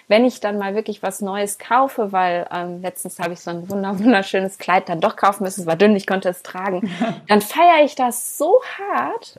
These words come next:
Speaker 1: dieses Kleid, und will das gar nicht mehr ausziehen und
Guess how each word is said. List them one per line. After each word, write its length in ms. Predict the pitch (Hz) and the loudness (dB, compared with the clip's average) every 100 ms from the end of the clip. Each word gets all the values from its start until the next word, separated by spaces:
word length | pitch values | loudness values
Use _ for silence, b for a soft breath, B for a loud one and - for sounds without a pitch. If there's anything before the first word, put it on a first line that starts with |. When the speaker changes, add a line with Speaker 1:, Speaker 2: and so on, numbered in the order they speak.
| _ | _
Speaker 1:
dieses 400 | - 233 214 220 | -4 -2 0 -4
Kleid, 560 | - 302 320 269 294 311 | -6 -6 -2 -2 -2 -4
und 160 | 233 226 | -2 2
will 80 | |
das 180 | 269 262 | 4 2
gar 160 | - 403 | 0 -2
nicht 160 | 320 | 0
mehr 240 | 269 269 269 | -2 -2 -4
ausziehen 760 | 311 - - - 214 254 311 | -6 -8 -10 -6 -4 -4 -6
und 240 | - 233 | -4 -4